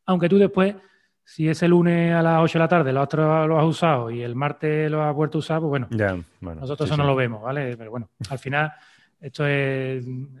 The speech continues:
Speaker 1: siempre es la confianza con el cliente y cl-, clientes que ya nos conocen y, bueno, te lo dicen claramente, bueno, te cobramos un día igualmente. Después
Speaker 2: Ujú.
Speaker 1: tenemos media jornada.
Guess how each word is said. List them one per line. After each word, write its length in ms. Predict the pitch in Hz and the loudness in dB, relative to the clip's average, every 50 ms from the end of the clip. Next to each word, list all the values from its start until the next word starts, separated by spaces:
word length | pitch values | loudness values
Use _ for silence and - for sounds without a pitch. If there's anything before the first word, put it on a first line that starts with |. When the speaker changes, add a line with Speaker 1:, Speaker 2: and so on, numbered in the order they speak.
| _ _ _ _ _ _ _ 151 - _ | _ _ _ _ _ _ _ -20 -20 _
Speaker 1:
siempre 300 | _ - 147 123 147 151 | _ -16 -10 -2 0 2
es 40 | 147 | 2
la 120 | 151 147 | 2 2
confianza 420 | - 147 127 - 143 139 - - 139 | 2 -2 0 0 0 0 0 0 -2
con 140 | 139 139 | -2 -2
el 80 | 131 123 | -2 -2
cliente 340 | - 135 135 139 160 156 147 | -2 -2 -2 0 0 0 0
y 320 | 139 139 135 131 127 127 | 2 0 -2 -2 -4 -6
cl-, 260 | 131 131 135 135 135 | -8 -10 -12 -12 -12
clientes 300 | 123 - 143 127 123 127 | -8 -6 -6 -6 -6 -6
que 60 | 123 135 | -6 -4
ya 80 | 131 | -6
nos 80 | 127 123 | -4 -4
conocen 300 | 131 131 123 - 147 139 | -6 -8 -6 -6 -6 -6
y, 20 | |
bueno, 160 | 120 117 117 | -6 -6 -8
te 80 | - 101 | -10 -12
lo 40 | 104 | -16
dicen 160 | 101 - 123 | -14 -14 -14
claramente, 520 | 120 120 110 110 117 117 117 - 127 120 120 120 120 _ _ - | -12 -10 -10 -8 -8 -10 -10 -10 -12 -12 -12 -16 -18 _ _ -16
bueno, 160 | 127 98 - _ _ _ _ | -16 -16 -16 _ _ _ _
te 100 | - 147 | -10 -8
cobramos 300 | - 131 139 143 147 143 | -4 -2 0 0 2 0
un 80 | 139 131 | 0 0
día 80 | 135 | -2
igualmente. 440 | 135 127 127 123 123 117 110 104 - _ _ - - - _ - | -2 -2 -2 -4 -4 -8 -10 -14 -18 _ _ -20 -20 -20 _ -8
Después 240 | 151 131 - 151 | -6 -2 -2 0
Speaker 2:
Ujú. 40 | - | 0
Speaker 1:
tenemos 340 | 156 156 156 156 160 156 185 | 2 0 0 0 0 0 -2
media 360 | 196 160 160 165 160 160 135 139 | -2 0 2 2 2 2 2 2
jornada. 500 | 151 151 180 190 170 196 233 - _ | 2 2 2 0 0 -2 -6 -12 _